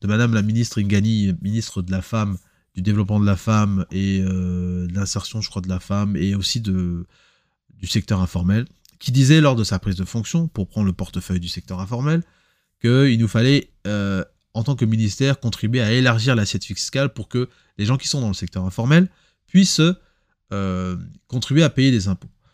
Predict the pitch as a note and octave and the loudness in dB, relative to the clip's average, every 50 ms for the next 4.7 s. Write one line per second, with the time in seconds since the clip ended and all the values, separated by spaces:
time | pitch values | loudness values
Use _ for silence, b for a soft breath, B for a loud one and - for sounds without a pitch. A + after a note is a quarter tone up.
0 | _ _ _ _ _ _ _ - D3 F3+ F3+ F3 D3+ D#3+ E3 D3 D#3+ F#3+ F3+ D#3 | _ _ _ _ _ _ _ 2 4 6 8 8 8 8 6 8 8 6 6 6
1 | C#3 - - D#3 - - F#3 E3+ - - D#3 C3 - D3+ D3 D#3 D3+ - C#3 B2 | 2 2 0 -2 2 2 2 2 2 2 0 0 2 2 2 2 4 4 4 4
2 | A#2+ A2 A2 A#2 A2 - C#3 C#3 C#3+ D3 C#3 - - A#2+ A#2+ A#2+ B2 B2 A#2+ B2+ | 4 4 4 2 2 2 4 4 4 4 2 2 2 2 2 4 4 4 4 2
3 | C#3 B2+ - A#2 G#2+ A2 G#2 - - A2+ A#2+ A#2+ A2 - - G2+ - - A2+ A2+ | 2 0 0 0 0 0 0 -2 0 0 0 0 0 -2 -4 -10 -8 -4 -2 0
4 | A2+ A#2 A2+ G#2 G2 F#2+ F#2 F2 E2 E2+ G2 F#2+ E2+ - | 0 0 0 -2 -4 -6 -6 -8 -10 -10 -10 -12 -12 -14